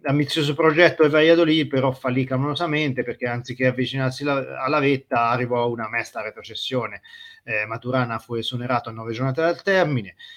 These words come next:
eh, quindi, ecco, s-, scampò alla retrocessione sul campo, mentre Ghita fece le valigie già a Natale, quindi per lui quindici gare e ventitré incassate, e ventitré reti incassate,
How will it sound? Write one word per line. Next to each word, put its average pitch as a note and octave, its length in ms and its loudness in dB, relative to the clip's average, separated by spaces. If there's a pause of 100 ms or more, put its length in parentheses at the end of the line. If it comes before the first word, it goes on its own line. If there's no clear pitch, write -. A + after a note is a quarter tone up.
(160)
eh, G2+ 680 -6 (120)
quindi, G2 400 -12
ecco, G2+ 240 -16
s-, G2 260 -14
scampò G2 840 -8
alla F#2 680 -12
retrocessione A2 480 -6
sul C3+ 140 -2
campo, C3+ 300 4
mentre B2 320 4
Ghita C3 420 4
fece B2 240 -2
le B2 60 0
valigie A2+ 360 -2
già G#2 240 -6
a G#2 40 -6
Natale, G2+ 460 -4
quindi G2+ 380 -10
per G#2+ 140 -12
lui G#2+ 160 -6
quindici A2 320 -6
gare A2 240 -2
e G2 40 -8
ventitré G2+ 380 -14
incassate, F#2+ 720 -12 (280)
e C#3 140 4
ventitré A#2+ 720 0
reti G#2+ 240 -4
incassate, F#2+ 680 -12